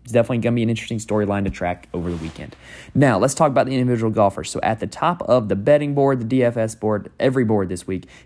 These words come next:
is Tyrrell Hatton. He is simply the best golfer in the field, in my opinion. He's coming off of a runner-up at the Players and a fourth at the Arnold Palmer in the past month, and he fits the profile well for this course. He's a great ball striker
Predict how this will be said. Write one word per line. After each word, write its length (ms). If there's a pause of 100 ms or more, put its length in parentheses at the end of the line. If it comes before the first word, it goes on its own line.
is 200
Tyrrell 320
Hatton. 320
He 180
is 120
simply 300
the 80
best 300
golfer 300
in 80
the 80
field, 260
in 60
my 120
opinion. 420 (180)
He's 180
coming 180
off 160
of 120
a 40
runner-up 480
at 180
the 60
Players 380
and 140
a 20
fourth 340
at 140
the 160
Arnold 300
Palmer 300
in 160
the 60
past 360
month, 320 (240)
and 120
he 120
fits 240
the 80
profile 500
well 160
for 160
this 140
course. 360 (220)
He's 180
a 60
great 300
ball 180
striker 380